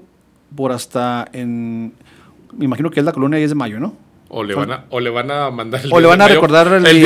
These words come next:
Speaker 2: diez de mayo por adelantado. <laughs>
Speaker 1: Dice, "En Chihuahua, pero ella no ve para el sur, nada más para los ricos, está peor que antes, que, que dé resultados que se vean".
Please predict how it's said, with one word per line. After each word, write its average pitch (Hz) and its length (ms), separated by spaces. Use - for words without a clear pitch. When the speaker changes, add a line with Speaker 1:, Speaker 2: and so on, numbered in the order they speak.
Speaker 2:
diez 165 60
de 180 80
mayo 170 280
por 160 140
adelantado. 151 800
<laughs> - 1300
Speaker 1:
Dice, 147 400
"En 143 360
Chihuahua, 165 400
pero 151 220
ella 180 260
no 170 520
ve 143 180
para 151 240
el 135 100
sur, 131 420
nada 143 320
más 151 320
para 143 240
los 117 160
ricos, 165 520
está 135 340
peor 139 320
que 143 100
antes, 143 520
que, 156 360
que - 100
dé 123 80
resultados 143 720
que 113 100
se 107 180
vean". 110 340